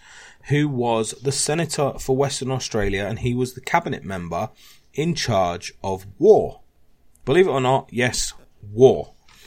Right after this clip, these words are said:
So they went to this man and they said,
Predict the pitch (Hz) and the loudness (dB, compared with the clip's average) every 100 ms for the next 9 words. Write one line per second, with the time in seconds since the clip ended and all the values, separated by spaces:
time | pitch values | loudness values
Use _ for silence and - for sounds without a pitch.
0 | - - - - 131 131 - _ _ - | -20 -20 -6 2 2 2 -4 _ _ -4
1 | 143 214 190 190 196 - 131 143 151 147 | 0 2 2 0 0 0 0 0 -2 -8
2 | _ - 131 127 120 - 120 110 104 | _ -8 -4 -2 -2 -2 0 0 -2